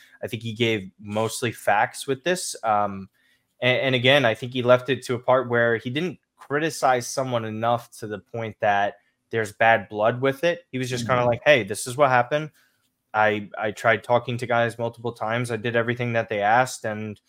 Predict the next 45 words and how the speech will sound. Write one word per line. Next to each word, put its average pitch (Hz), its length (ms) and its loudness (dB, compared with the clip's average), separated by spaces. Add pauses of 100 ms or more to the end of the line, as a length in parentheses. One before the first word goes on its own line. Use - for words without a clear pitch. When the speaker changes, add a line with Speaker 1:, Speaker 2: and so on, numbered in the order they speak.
(180)
Speaker 1:
I 113 60 2
was 113 120 0
still 127 220 2
shown 120 280 -2
the 113 80 0
door 110 400 0
despite 110 360 0
all 113 180 6
of 95 80 -4
that." 95 240 -8 (100)
Um, 98 400 -8 (500)
and 107 300 -4
Matt, 117 240 4
you're 104 140 -4
a 107 40 0
hundred 117 180 -2
percent 113 280 -8
right. 107 220 -2
If 95 100 -12
you 120 200 -6
went 120 280 -2
through 131 140 0
a 127 60 2
checklist 123 760 2 (300)
of 110 120 -8
every 131 180 6
single 135 280 0
thing 139 280 0
that 117 280 2
that 123 320 2
guy 123 320 6
and 113 180 -2
that 117 140 0
management 120 560 -4
accomplished, 123 760 -4 (300)
um, 110 460 0
before 131 400 0
and 135 80 4
after, 131 600 2 (420)
um, 98 540 0 (100)
and 113 180 -8
we 160 120 4
were 165 160 4
Maldini 127 500 0
defenders 113 720 -4